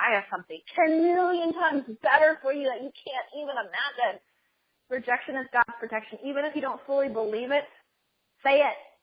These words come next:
Tell yourself this over and over and over again. When a door closes, rejection is God's protection. And even,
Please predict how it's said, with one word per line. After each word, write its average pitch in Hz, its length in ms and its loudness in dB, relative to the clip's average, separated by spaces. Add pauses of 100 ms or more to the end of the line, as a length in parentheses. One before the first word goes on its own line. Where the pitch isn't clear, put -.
(180)
Tell 254 140 -8
yourself 240 380 -2
this 220 180 -8
over 220 240 0
and 214 100 -2
over 208 120 -6
and 208 80 -4
over 202 140 -6
again. 196 220 -8
When 196 120 -8
a 196 80 -8
door 233 220 0
closes, 254 560 0 (240)
rejection 220 440 -4
is 214 100 -6
God's 196 220 4
protection. 208 380 -12
And 349 100 2
even, 494 300 2